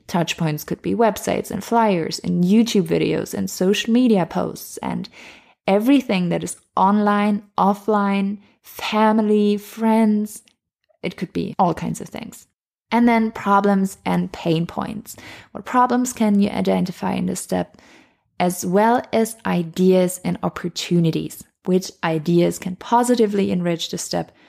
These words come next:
and solve problems? Those are kind of the standard lanes. You can also integrate user thoughts and feelings and needs and pains and processes, speed, positive things that you already encounter,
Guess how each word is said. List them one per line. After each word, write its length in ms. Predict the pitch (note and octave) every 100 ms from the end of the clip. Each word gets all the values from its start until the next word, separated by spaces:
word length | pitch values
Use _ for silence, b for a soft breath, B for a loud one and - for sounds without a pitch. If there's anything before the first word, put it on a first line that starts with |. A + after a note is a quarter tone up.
| b b
and 140 | F3
solve 420 | E3+ - D3 - - _ -
problems? 540 | G3 F#3+ - - - b b b
Those 200 | A3 C#4
are 120 | D#4+
kind 300 | D#4 A3 G#3
of 200 | F#3+ F#3
the 100 | D#3+
standard 640 | - - F3 F3 F3+ F3 F3
lanes. 540 | D#3 F3+ A3+ A#3+ - b b b
You 80 | C#4+
can 120 | D4
also 380 | C4 G#3+ G#3+ G#3+
integrate 680 | F3+ F3 E3+ E3 D#3 E3 -
user 440 | E3 E3 A3 A3+
thoughts 580 | A#3 - C#4+ B3+ G3 -
and 180 | E2+ F#3
feelings 580 | - C#4 A#3+ F3 D3+ -
and 240 | F3+ G#3+
needs 440 | C4+ A3 E3+ - -
and 220 | F3+ F#3 _ _
pains 580 | - C#4 C4+ G3+ E3 -
and 160 | - G3
processes, 720 | B3+ B3+ A#3+ A#3 A#3 A3+ A3+
speed, 760 | - - - G#3+ G#3 G3+ G3+ B B B
positive 560 | - A#3 A3+ A3+ G#3 G3+
things 400 | G#3+ G3+ G3+ G3+
that 100 | F#3+
you 120 | -
already 440 | - F3+ F#3 F3+
encounter, 760 | G3 F#3+ - F3+ F3+ F#3+ F3